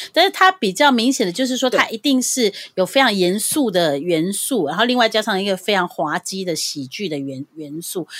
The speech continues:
Speaker 1: 那有不同的角色来演出来这样子。
Speaker 2: 那其实我觉得二元对立吼，那有关于二元对立这个，这个主题在魔笛里面无所不在，
Speaker 1: 对。
Speaker 2: 就是，
Speaker 1: 对，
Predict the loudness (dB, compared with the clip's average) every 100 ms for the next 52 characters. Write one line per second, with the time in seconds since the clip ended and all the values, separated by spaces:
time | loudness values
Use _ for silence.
0 | -6 0 0 0 -4 -6 -4 -4 -4 -4
1 | -6 -8 -8 -6 -4 -4 -6 -12 -12 -16
2 | -14 -14 -16 _ -20 -20 -20 -20 -20 _
3 | _ _ _ _ -18 -10 0 0 2 0
4 | 2 4 4 6 6 4 2 6 6 6
5 | 2 2 4 4 4 0 -4 -4 -6 -10
6 | _ _ _ _ -2 0 0 _ 2 4
7 | 4 4 4 4 4 4 2 -2 -2 0
8 | 2 2 0 -8 _ _ 0 2 2 2
9 | 2 2 -2 -2 -4 -6 -4 0 0 0
10 | 2 4 4 2 -2 0 0 0 -2 -2
11 | -2 -2 -2 -2 -2 -4 -2 -2 0 -2
12 | -2